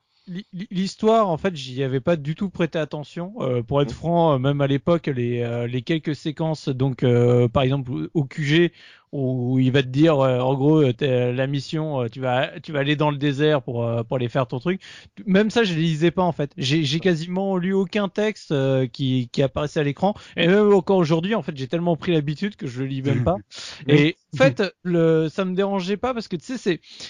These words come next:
Speaker 1: c'est certes, euh, justement, comme c'était une représentation que de vaisseaux qui existent, euh, réellement, et cetera, je trouvais ça vachement sympa.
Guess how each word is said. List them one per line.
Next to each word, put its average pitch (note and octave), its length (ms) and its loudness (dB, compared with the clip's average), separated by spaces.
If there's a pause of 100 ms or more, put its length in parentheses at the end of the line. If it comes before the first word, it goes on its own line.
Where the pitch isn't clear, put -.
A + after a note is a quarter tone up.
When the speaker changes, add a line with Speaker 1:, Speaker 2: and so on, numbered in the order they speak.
(100)
Speaker 1:
c'est D#3+ 400 4
certes, B3 400 0
euh, D3 380 2
justement, G3 400 -2
comme E3 180 -4
c'était D#3 220 -6
une D3 80 -2
représentation D3+ 680 -2
que F#3 140 0
de C#3 140 4
vaisseaux D3 520 2
qui - 160 -4
existent, C3+ 440 -4
euh, A#2+ 180 0
réellement, C#3 640 4
et C3 60 -2
cetera, D#3 260 -2
je - 80 -2
trouvais C#3+ 160 -4
ça C#3 160 0
vachement D#3+ 320 -2
sympa. F3 380 -2